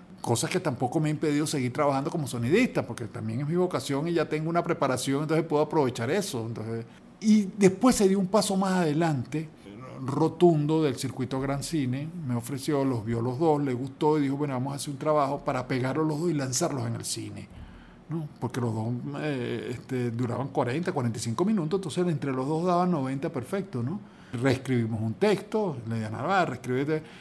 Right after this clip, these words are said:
para hacer una presentación de los dos y después un intermedio, hacer una cosa, unas presentaciones para los cortos. Y ahí la experiencia me se emocionó porque entonces Yoli,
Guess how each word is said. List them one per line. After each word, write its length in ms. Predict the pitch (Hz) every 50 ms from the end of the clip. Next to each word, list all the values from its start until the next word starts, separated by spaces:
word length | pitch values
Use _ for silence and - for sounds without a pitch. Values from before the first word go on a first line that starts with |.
| - - -
para 100 | - 135
hacer 200 | - - 127 113
una 200 | 120 120 131 131
presentación 580 | 127 131 120 160 147 120 143 131 - 180 170 160
de 100 | 156 135
los 160 | 120 107 107
dos 340 | 123 135 135 135 151 160 175
y 40 | 165
después 320 | 135 123 - - 123 110
un 140 | 117 131 135
intermedio, 1000 | 139 135 139 165 165 170 185 208 226 220 214 214 208 202 202 208 214 214 202 190
hacer 280 | 170 - - 185 185 208
una 200 | 220 226 240 -
cosa, 560 | - 208 208 202 196 - 220 208 208 196 180
unas 180 | 185 185 196 185
presentaciones 760 | 185 202 180 180 - 143 120 - 120 - - 196 185 156 135
para 240 | - - 131 120 117
los 120 | 110 110 - -
cortos. 380 | - - 127 120 - - - - - - - - - - - - - - - - - - 151
Y 80 | 147 170 -
ahí 540 | 143 151 151 165 180 185 196 202 190 185 175
la 100 | 202 190
experiencia 340 | 185 - 170 143 117 190
me 100 | 185 190
se 100 | 185 -
emocionó 360 | 202 196 202 175 220 214 196 190
porque 260 | 196 196 185 - 180
entonces 360 | 156 127 156 151 - 185 175 156
Yoli, 440 | 151 208 214 202 190 185 196 214